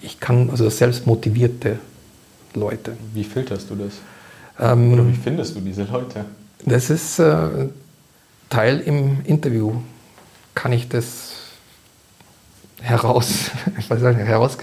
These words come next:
Speaker 1: herausfühlen oder, oder,
Speaker 2: Mhm.
Speaker 1: oder, ähm, erkennen, ob der diese Motivation mitbringt. Ich arbeite auch sehr gern mit Freelancern deswegen.
Speaker 2: Mhm.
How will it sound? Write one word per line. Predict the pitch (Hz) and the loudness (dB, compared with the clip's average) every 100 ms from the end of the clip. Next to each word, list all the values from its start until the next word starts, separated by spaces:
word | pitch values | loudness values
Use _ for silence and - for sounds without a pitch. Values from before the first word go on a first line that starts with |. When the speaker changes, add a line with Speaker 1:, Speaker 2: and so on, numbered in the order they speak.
| - | -8
Speaker 1:
herausfühlen | - 110 113 147 - - - - - - - - - 151 170 165 | -2 0 0 -2 -6 -16 -20 -20 -20 -20 -20 -2 4 6 8 6
oder, | 156 131 123 120 | 4 2 2 2
oder, | 120 110 | 0 0
Speaker 2:
Mhm. | 101 | 0
Speaker 1:
oder, | 113 113 120 - - - - - - - - - _ | 0 0 -2 -6 -12 -20 -20 -20 -20 -20 -20 -20 _
ähm, | - 113 113 113 110 110 | 2 4 4 2 -2 0
erkennen, | 117 110 127 135 147 | 0 0 2 2 2
ob | 127 123 - - | 0 0 -2 -2
der | 117 123 131 139 135 135 | 2 4 2 2 0 -2
diese | 131 120 127 | -4 -2 2
Motivation | 123 120 117 113 - 120 143 | 0 2 0 0 0 0 0
mitbringt. | 147 - - 151 147 | -4 -6 -2 -2 -2
Ich | 120 - | -4 2
arbeite | 117 123 | 4 4
auch | 113 | 2
sehr | - 123 | 2 2
gern | 117 117 | 2 2
mit | 110 | 0
Freelancern | - 160 147 151 139 | 0 0 0 0 -2
deswegen. | 139 - 147 165 | -2 -2 -2 -2
Speaker 2:
Mhm. | 147 | -2